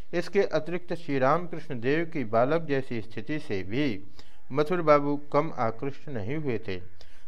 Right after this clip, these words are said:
सांसारिक सभी विषयों में अनभिज्ञ बालक के प्रति ऐसा कौन है जिसका मन आकर्षित नहीं होता? उसके समीप रहते समय कहीं कृणोन्मत्तता के फलस्वरूप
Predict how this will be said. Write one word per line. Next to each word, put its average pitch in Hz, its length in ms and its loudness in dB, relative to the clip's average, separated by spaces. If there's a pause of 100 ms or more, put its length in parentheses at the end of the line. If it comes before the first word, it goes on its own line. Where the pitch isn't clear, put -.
(140)
सांसारिक 139 580 2
सभी 135 320 0
विषयों 139 400 0
में 143 160 0
अनभिज्ञ 131 540 -2
बालक 135 440 4
के 143 80 0
प्रति 147 500 -2 (320)
ऐसा 160 320 4
कौन 175 360 0
है 165 180 0
जिसका 139 420 2
मन 131 320 0
आकर्षित 123 600 0
नहीं 113 200 0
होता? 101 560 -2 (400)
उसके 170 300 0
समीप 160 460 0
रहते 135 320 2
समय 160 440 0 (400)
कहीं 165 280 2 (680)
कृणोन्मत्तता 175 960 2
के 160 180 0
फलस्वरूप 131 640 0